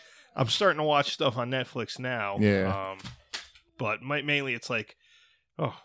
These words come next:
Speaker 1: magician, like, with magicians, I fell upon that by accident.
Speaker 2: Yeah.
Speaker 1: Now I'm, now I'm an episode behind.
Speaker 2: <laughs> The Magicians is good though.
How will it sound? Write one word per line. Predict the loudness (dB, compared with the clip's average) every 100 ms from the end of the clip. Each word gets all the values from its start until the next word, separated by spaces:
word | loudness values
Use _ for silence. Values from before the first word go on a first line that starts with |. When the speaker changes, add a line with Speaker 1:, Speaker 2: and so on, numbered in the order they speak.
| _
Speaker 1:
magician, | -8 -2 -2 -2
like, | -4 -4
with | -6 -6
magicians, | -4 0 0 -2 -2
I | 0
fell | -2 -4 -2 0
upon | 0 -4 -4
that | -4
by | -2 0
accident. | 0 -4 2 6
Speaker 2:
Yeah. | 6
Speaker 1:
Now | 4
I'm, | -2 0
now | 4 6
I'm | 4
an | 2
episode | -2 -6 -4 -2
behind. | 2 2 4 2
Speaker 2:
<laughs> | 6
The | 6 6 2 -12 -20 _ _ _ -20 -18 -4
Magicians | 2 4 4 2 -4
is |
good | -6 -8 -8
though. | -14